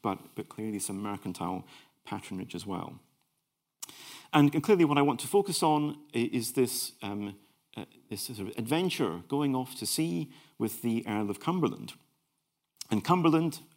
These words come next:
uh, a nobleman, a significant courtier, so this might seem rather sort of flamboyant thing to be doing. You know, this is a kind of cool guy to go to sea with, um, if he can be a courtier, um, with a, E-, Elizabeth's champion. Um,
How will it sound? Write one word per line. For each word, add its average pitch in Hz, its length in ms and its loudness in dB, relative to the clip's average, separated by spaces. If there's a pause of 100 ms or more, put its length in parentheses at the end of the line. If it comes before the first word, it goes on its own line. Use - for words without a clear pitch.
(240)
uh, 95 260 -2
a 104 60 -4
nobleman, 160 640 4 (500)
a - 60 -6
significant 147 560 2
courtier, 175 600 -2 (420)
so - 140 -2
this 131 200 2
might 123 240 6
seem 120 380 4
rather 117 240 -4
sort 113 160 -8
of 110 80 -4
flamboyant 139 720 2
thing 156 220 0
to 156 80 -10
be 151 100 2
doing. 127 360 2
You 104 80 -6
know, 101 100 -6
this 123 160 -10
is - 140 -10
a - 20 -6
kind 104 180 -8
of - 40 -12
cool 156 300 4
guy 131 260 4
to 127 120 -2
go 135 160 4
to 127 120 -6
sea 180 200 -2
with, 98 280 -6 (440)
um, 107 380 0
if - 120 -8
he 127 120 -2
can 120 160 -2
be 123 160 4
a 110 80 0
courtier, 139 640 0 (300)
um, 101 440 -4
with 107 180 -8
a, 101 180 -4 (220)
E-, 117 120 -2
Elizabeth's 120 480 -2
champion. 135 600 0 (440)
Um, 127 500 4